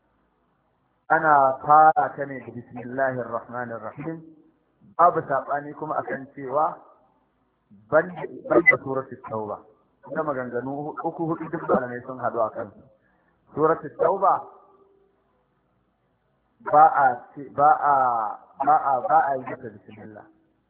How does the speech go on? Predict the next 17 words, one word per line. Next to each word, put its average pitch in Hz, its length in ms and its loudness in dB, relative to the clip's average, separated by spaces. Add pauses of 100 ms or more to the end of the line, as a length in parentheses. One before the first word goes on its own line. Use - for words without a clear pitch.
(640)
Saboda 147 420 -4
haka - 280 -6
aka 156 140 -12
ga 139 100 -10
manzon 135 260 -10
Allah 135 200 -10
sallallahu 131 160 -20
alaihi 131 160 -14
wasallama 127 360 -8 (840)
ya 123 160 -2
karanta 123 460 -12
ta 131 140 -10
ba 117 180 -8
tare 113 240 -12
da 110 80 -16
bismillah 101 560 -20
ba. - 120 -20